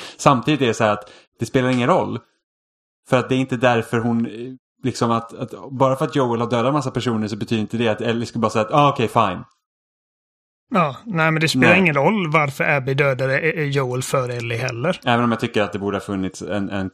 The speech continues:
Speaker 1: en riktig, eh, liksom konfrontation mellan, eh, Abby och Ellie utan att de ska puckla på varandra.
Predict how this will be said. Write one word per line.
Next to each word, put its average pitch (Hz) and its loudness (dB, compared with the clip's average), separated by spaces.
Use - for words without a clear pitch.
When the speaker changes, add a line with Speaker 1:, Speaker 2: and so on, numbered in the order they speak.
Speaker 1:
en 104 -4
riktig, 101 -8
eh, 110 -4
liksom 98 -8
konfrontation 98 -4
mellan, 95 -4
eh, 101 -6
Abby 98 -2
och - -8
Ellie 95 -4
utan 95 -6
att 90 -8
de 92 -6
ska - -10
puckla 92 -8
på 98 -8
varandra. 90 -8